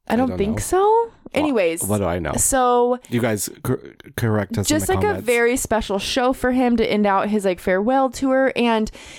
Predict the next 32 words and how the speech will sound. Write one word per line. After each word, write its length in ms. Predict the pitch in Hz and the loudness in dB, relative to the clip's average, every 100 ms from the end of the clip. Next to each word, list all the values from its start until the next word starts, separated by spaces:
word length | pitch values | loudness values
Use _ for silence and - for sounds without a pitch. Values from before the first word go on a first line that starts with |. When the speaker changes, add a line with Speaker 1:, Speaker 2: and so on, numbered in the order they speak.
| - | -4
Speaker 1:
he's 240 | - 285 | 2 2
still 480 | - - - 262 330 | 0 -4 0 2 2
mobile. 560 | 311 220 214 247 254 247 | 2 2 2 2 2 0
And 420 | - 208 196 196 - _ _ _ _ - | 0 0 0 -2 -6 _ _ _ _ -4
I 180 | 139 - _ - - | -4 -4 _ -12 -4
just 240 | 226 285 | 0 0
watching 380 | 220 240 285 320 | 0 0 0 -2
him 100 | 339 | -2
play 180 | 294 269 | 2 2
the 100 | 269 | 2
piano 380 | - 226 214 214 | 0 0 2 2
and 140 | 208 | 2
sing, 260 | 202 196 196 | 0 0 2
like, 200 | 202 180 | 0 0
he's 220 | - 247 | 0 0
still 480 | - - - 240 294 | -2 -4 0 0 0
just 420 | 226 226 208 - | -2 -2 0 0
as 140 | 208 - | -2 -2
talented. 480 | 190 165 160 165 | 0 0 0 -2
Like, 100 | 165 | 0
it's 120 | 170 - | -2 -2
crazy. 600 | - 151 151 - - - - | -2 -2 -2 -4 -4 -6 -4
Like, 160 | 202 196 | -4 -2
how 180 | 226 | -2
long 460 | 240 233 208 208 196 | 0 2 0 0 -2
you, 140 | 190 190 - | -2 -4 -2
he's, 220 | 214 247 | 0 0
like, 120 | 302 | -2
seventy-two 1080 | - 247 262 269 254 - - - - 226 220 | 0 0 2 0 0 -6 -20 -8 -2 0 2
or 80 | 254 | 2
seventy-five. 840 | 233 226 226 214 170 175 233 294 - | 2 0 0 0 0 2 0 -4 -6
Speaker 2:
Yeah. 280 | 98 90 | -2 -2